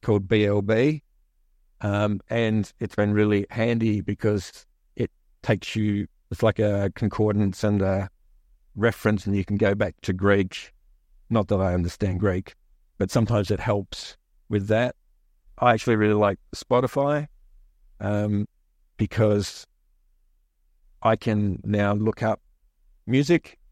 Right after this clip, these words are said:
and get playlists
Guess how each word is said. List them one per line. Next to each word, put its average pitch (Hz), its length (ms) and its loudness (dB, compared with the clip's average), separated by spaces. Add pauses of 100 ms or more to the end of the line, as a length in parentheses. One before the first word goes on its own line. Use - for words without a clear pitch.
(1040)
and 104 260 0
get - 180 0
playlists - 840 -2